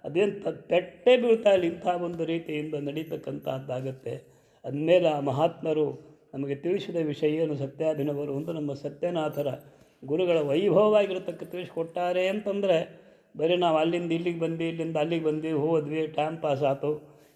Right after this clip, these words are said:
ಈ ಅಭಿಪ್ರಾಯ ತಿಳ್ಕೊಳ್ತಕ್ಕದ್ದು ವಿಷಯವಲ್ಲ.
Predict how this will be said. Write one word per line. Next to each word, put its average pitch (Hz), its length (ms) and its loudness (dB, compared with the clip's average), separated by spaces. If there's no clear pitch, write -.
ಈ 151 160 -2
ಅಭಿಪ್ರಾಯ 147 580 0
ತಿಳ್ಕೊಳ್ತಕ್ಕದ್ದು 131 840 -8
ವಿಷಯವಲ್ಲ. 120 560 -4